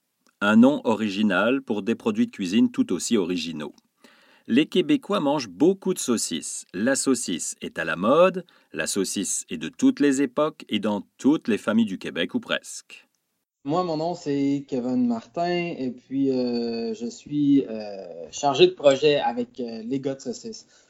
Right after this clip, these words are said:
Speaker 2: Nous, on est situé donc, euh, dans les cantons de l'Est, euh, à Richemont, un saucissier depuis, euh, presque une quinzaine d'années, en fait. Donc, euh, des produits qui sont faits avec, euh, des ingrédients locaux. Euh, on fait beaucoup attention à ce qui va dans les saucisses. Donc,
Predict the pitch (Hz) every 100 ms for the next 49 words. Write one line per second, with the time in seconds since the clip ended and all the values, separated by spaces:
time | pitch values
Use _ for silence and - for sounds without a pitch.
0 | _ 127 131 131 127 123 123 - 135 139
1 | 135 127 123 123 117 110 143 165 165 156
2 | 147 139 151 156 - 127 117 117 117 120
3 | 143 151 143 135 123 143 - _ _ _
4 | 135 120 135 - - 151 143 123 123 -
5 | 139 135 123 117 123 127 - 117 113 123
6 | 139 135 120 127 151 123 156 165 - -
7 | - - 117 117 120 117 120 135 123 127
8 | 139 143 - 127 135 127 120 120 123 113
9 | 123 151 143 135 131 139 135 123 139 135
10 | 135 131 _ _ _ 113 110 110 110 107
11 | 110 - 120 117 113 127 - 160 156 147
12 | 151 147 131 127 135 131 127 127 123 135
13 | 131 120 113